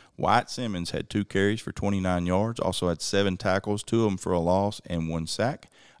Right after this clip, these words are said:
Isaac Baker, seven catches, seventy-nine yards, also had seventeen carries for ninety-seven yards and a score.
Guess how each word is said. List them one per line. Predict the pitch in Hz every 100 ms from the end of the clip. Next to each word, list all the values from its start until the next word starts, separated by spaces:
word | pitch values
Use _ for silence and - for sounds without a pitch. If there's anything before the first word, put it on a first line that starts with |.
| -
Isaac | 113 147 -
Baker, | 160 131 - 80
seven | - 104 120 131
catches, | - 120 - -
seventy-nine | - 101 110 107 107 107
yards, | 104 101 87 82
also | - 101 - 87
had | 80
seventeen | - 113 117 113 113 110
carries | - 101 104 87 78
for | -
ninety-seven | 87 95 98 - 95 92
yards | 85 85 85
and | 87
a | 85
score. | - 101 107 113